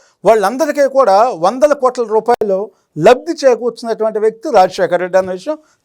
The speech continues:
చాలా స్పష్టంగా చెప్పుకోవచ్చు, ఎక్కడ కూడా దాంట్లో లేదు. అదేవిధంగా పరిటాల రవి, పరిటాల రవి హత్యలో కూడా రాజశేఖర రెడ్డి ముఖ్యమంత్రిగా ఉన్నాడు, ఆయన ఏం చేశాడో ప్రపంచం అంతగా తెలుసు.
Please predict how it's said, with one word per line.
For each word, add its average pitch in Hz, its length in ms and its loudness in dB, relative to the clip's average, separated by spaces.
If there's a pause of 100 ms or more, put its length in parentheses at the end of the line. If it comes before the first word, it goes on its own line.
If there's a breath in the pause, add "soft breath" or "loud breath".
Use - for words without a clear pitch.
చాలా 262 260 6
స్పష్టంగా 226 440 -4
చెప్పుకోవచ్చు, 185 460 -4
ఎక్కడ 220 200 -4
కూడా 208 180 -4
దాంట్లో 180 280 -2
లేదు. 131 200 -10 (300 soft breath)
అదేవిధంగా 277 440 4
పరిటాల 214 520 4
రవి, 123 200 -10 (380)
పరిటాల 262 380 4
రవి 262 180 6
హత్యలో 240 340 4
కూడా 254 320 4 (360)
రాజశేఖర 240 380 4
రెడ్డి 247 180 2
ముఖ్యమంత్రిగా 220 580 -2
ఉన్నాడు, 233 300 4
ఆయన 214 240 4
ఏం 247 180 -2
చేశాడో 233 380 2 (380 soft breath)
ప్రపంచం 220 360 2
అంతగా 208 240 0
తెలుసు. 147 380 -6